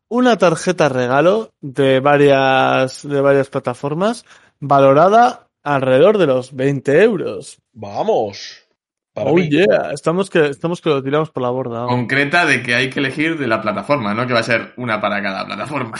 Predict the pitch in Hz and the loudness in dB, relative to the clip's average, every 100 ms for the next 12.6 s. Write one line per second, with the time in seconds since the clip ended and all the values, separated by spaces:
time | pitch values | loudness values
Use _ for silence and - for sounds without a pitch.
0 | - - 127 147 156 156 143 151 170 156 | -10 -8 -6 0 4 4 4 2 2 4
1 | 214 156 180 180 190 160 151 - 147 160 | 4 4 6 8 8 6 4 -2 -2 -2
2 | 156 147 _ _ 135 135 _ _ _ _ | -2 -6 _ _ -18 -18 _ _ _ _
3 | 147 - 147 143 147 143 151 190 190 165 | -20 0 2 4 2 2 0 0 2 0
4 | - 127 127 123 120 - _ _ _ 143 | 0 0 0 -2 -6 -12 _ _ _ -4
5 | 139 226 233 233 202 170 196 185 190 220 | 2 2 4 4 4 2 2 4 2 2
6 | 196 156 143 - 147 143 156 190 190 180 | 4 4 4 2 2 4 4 6 4 2
7 | 156 - 190 190 190 226 - 151 147 156 | -2 -2 -4 2 4 4 2 0 2 2
8 | 160 160 151 151 147 143 143 139 147 151 | 2 2 2 0 -2 -4 -6 -4 -2 -2
9 | 139 143 143 139 135 156 240 233 123 127 | -4 -6 0 2 2 2 0 0 -6 -10
10 | - _ 139 131 131 131 120 123 113 127 | -14 _ -8 -6 -6 -8 -6 -4 0 2
11 | 185 214 135 127 113 110 117 127 120 104 | 2 2 2 0 -6 -8 -6 -6 -6 -8
12 | 101 143 117 - - - | -6 -4 -4 -6 -16 -18